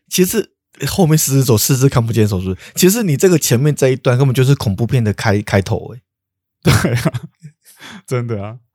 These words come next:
Speaker 2: 可是中间，但是其实我说认真的，严格来说，我觉得我们三个，另外一个，因为另外一个后来就没联络了，我觉得运势都没有很好啊。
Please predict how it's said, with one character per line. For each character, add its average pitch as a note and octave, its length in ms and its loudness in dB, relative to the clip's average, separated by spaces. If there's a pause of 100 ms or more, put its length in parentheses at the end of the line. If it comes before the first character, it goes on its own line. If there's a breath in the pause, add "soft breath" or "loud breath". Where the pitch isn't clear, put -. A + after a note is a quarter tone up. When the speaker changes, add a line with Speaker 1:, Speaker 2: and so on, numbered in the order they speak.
(240)
Speaker 2:
可 E3 120 -4
是 F#3 60 0
中 F3 180 -2
间， E3+ 160 -10 (160)
但 A3 160 -2
是 A#3 120 -8
其 D3+ 160 -6
实 D3 180 -8
我 A#2+ 160 -4
说 C#3+ 180 -4
认 D#3 200 -4
真 C3+ 160 -6
的， B2 80 -8
严 B2 180 -8
格 C3+ 100 -6
来 A#2+ 140 -4
说， B2 160 -6
我 A2+ 60 -6
觉 A2 120 -6
得 G#2 200 -6
我 G2 40 -8
们 F#2+ 140 -10
三 G#2+ 240 -8
个， F#2+ 400 -10 (880)
另 G3 180 -14
外 F3+ 160 -16
一 F3 40 -18
个， D3 200 -14
因 D3+ 120 -14
为 F3+ 40 -12
另 F3+ 160 -12
外 F3 100 -12
一 - 20 -16
个 C3 120 -12
后 C3+ 120 -10
来 A#2 100 -8
就 C3+ 100 -8
没 G2+ 200 -8
联 F#2 240 -10
络 F#2+ 260 -10
了， E2+ 140 -14
我 G2+ 80 -14
觉 C#3 120 -10
得 C3+ 140 -10
运 C#3 180 -10
势 A#2+ 200 -12
都 G#2 160 -8
没 F#2+ 100 -12
有 F2 100 -14
很 G2+ 240 -20
好 G2+ 120 -20
啊。 - 340 -20